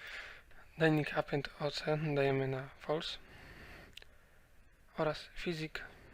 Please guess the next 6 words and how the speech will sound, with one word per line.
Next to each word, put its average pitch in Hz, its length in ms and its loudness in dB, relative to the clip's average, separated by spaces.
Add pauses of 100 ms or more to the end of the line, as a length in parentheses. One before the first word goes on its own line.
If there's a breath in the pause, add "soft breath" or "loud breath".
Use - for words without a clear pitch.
(240 loud breath)
oraz 143 240 2
tutaj 160 340 2 (1080 loud breath)
dajemy 143 280 6
też 156 200 2
na 151 140 4
false. - 420 -10